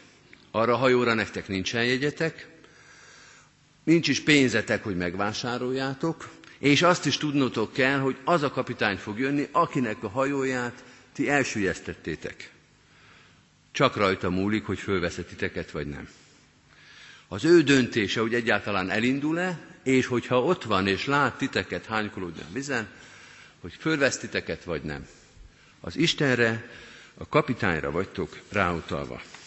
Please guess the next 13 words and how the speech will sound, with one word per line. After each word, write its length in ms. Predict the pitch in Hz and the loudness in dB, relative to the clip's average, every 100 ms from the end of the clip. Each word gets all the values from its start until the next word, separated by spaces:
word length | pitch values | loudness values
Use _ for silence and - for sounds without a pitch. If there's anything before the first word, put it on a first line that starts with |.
| - - _ _ _ _ _ - - - _ - - - - | -20 -20 _ _ _ _ _ -20 -20 -20 _ -20 -20 -20 -16
Vagyis, 520 | - 80 107 175 - - - - - - - | -4 0 4 4 2 -6 -16 -20 -20 -20 -14
megint 300 | 107 110 107 | -8 -4 -2
előről 460 | - 131 123 110 101 | 2 4 4 4 2
kezdve 680 | - 107 - 98 87 80 - | 2 2 2 -2 -2 -4 -10
ezt 180 | 101 - | -10 -6
az 100 | 104 | -2
egész 280 | 127 113 92 | 0 0 0
definíciós, 800 | 117 - 110 95 - 95 85 - | 0 0 -2 -2 -4 -4 -2 -2
ezt 180 | 92 98 | -4 -4
az 80 | |
egész 320 | 120 117 107 - | -4 -2 -2 -2
meghatározós 1000 | 127 - 117 110 92 90 87 78 - - - - - - | -2 -2 -6 -2 -2 -2 -6 -8 -10 -16 -20 -18 -18 -8
feladatot, 800 | - 123 143 143 143 131 - | 0 2 4 2 0 -2 -4